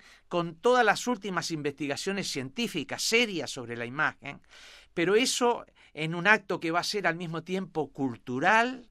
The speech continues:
artístico, de reflexión teológica, ¿eh? con medios audiovisuales, intercalados por cantos, himnos guadalupanos, dirigidas todos por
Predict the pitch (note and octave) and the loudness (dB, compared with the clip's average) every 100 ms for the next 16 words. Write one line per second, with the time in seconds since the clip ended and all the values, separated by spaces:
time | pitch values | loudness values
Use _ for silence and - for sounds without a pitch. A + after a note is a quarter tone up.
0 | _ - - - C#3 C#3+ - B3 B3 - | _ -20 -20 -6 -4 -4 -4 -2 -2 -4
1 | - G#3 - G#3+ G#3+ - - C3+ D3+ D#3 | -8 -8 -4 -6 -6 -18 -12 -2 0 0
2 | D3+ C#3+ - A#3 A#3+ - F3 G3 A3+ - | -2 -4 -2 -2 -2 -2 0 2 0 -2
3 | G#3 - G3 G3 - - - E3 G#3+ G3 | -10 -2 -2 -2 -10 -20 -10 -6 -6 -8
4 | - - E3 F3 A#3 A#3 - F#3 E3 C#3+ | -20 -2 0 2 2 2 0 0 0 -2
5 | D3 - G#3+ A#3+ A3+ A3+ - - - - | -4 2 6 6 4 -4 -8 -12 -16 -20
6 | - - F3 E3 F3 D#3+ E3+ G#3 A#3 A3 | -20 -10 -8 0 0 4 6 8 6 4
7 | - D#3+ D#3 D3+ _ _ - A#3+ A3 - | 0 0 0 -2 _ _ 4 4 4 -8
8 | D3 A#3+ A#3+ G3 D3 C3+ C#3 C3 C#3 C#3 | -6 -4 -6 -6 -4 -2 -2 -2 -4 4
9 | G#3+ A3+ A3 A3+ - - - _ C#3+ D3 | 4 4 0 -10 -12 -16 -20 _ -6 -4
10 | - A3+ F#3+ - G#3+ G#3+ F#3 - D3 C3 | -4 0 0 2 2 4 2 0 -2 -4